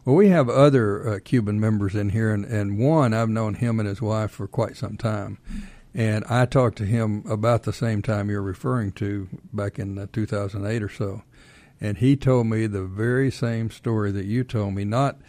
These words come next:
not what the families went through, but that his grandfather sat there and looked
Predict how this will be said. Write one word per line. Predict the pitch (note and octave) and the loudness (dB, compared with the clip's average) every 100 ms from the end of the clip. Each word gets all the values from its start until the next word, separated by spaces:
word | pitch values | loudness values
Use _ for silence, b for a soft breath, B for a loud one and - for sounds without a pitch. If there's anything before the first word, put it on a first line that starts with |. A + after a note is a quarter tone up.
| b b b _ - | b b b _ -4
not | C3+ C#3 D3+ - _ - | 2 4 2 -2 _ 0
what | C#3+ B2+ | 0 2
the | B2+ | -2
families | - C3 A2+ G2+ - | -2 0 0 -2 0
went | C#3+ C#3+ | 0 0
through, | - F#2+ - - - _ b b b - | -6 -6 -6 -16 -20 _ b b b -6
but | G#2+ | -4
that | G#2 G#2 | -2 -2
his | A2 G2 | -2 0
grandfather | A#2+ C#3+ C3 A2+ G#2 G2+ | 2 2 2 0 0 -2
sat | - A2 | -2 -2
there | - G#2+ G2 | -2 -2 -2
and | F#2+ | -2
looked | A2+ B2 - | -2 -2 -6